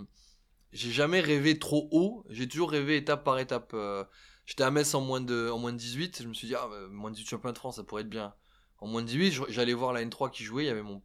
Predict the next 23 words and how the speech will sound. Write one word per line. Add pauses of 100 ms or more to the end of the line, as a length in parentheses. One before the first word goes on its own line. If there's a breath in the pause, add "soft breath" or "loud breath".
père
qui
jouait
en
N
trois, (440 soft breath)
et
je
me
dis, «
Ah, (360)
je
pense
que
je
pourrais
y
arriver. »
Donc,
euh,
c'est,
c'était
réaliste.